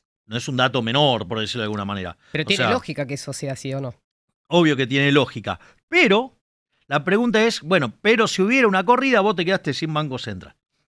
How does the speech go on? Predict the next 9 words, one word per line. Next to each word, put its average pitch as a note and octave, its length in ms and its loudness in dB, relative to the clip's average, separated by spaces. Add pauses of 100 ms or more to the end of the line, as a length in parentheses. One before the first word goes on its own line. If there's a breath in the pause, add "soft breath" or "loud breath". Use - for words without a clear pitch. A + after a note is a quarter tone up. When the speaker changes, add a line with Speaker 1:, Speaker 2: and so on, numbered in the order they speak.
(140)
Speaker 2:
Sí. A3+ 220 -6 (600 loud breath)
Speaker 1:
Ahora, F3+ 280 4
la, E3 220 0
la E3 160 2
realidad A#3+ 600 0
es F#3+ 160 -6
que G3 300 -2
entonces, G#3+ 520 -4 (240)
la, F#3 160 0